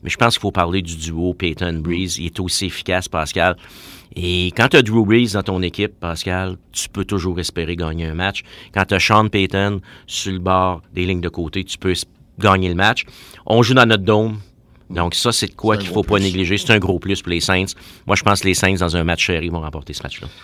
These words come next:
Speaker 2: Parlons maintenant de l'autre affrontement. Moi, pour moi, personnellement, parce que c'est très personnel,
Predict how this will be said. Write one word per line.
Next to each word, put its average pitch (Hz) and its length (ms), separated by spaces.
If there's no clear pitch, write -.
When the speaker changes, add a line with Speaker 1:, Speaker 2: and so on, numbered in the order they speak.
Speaker 2:
Parlons 120 220
maintenant 143 300
de 143 100
l'autre 147 300
affrontement. 143 560
Moi, 170 240
pour 165 220
moi, 160 220
personnellement, 160 600
parce 175 120
que 151 80
c'est 139 180
très 160 180
personnel, 151 580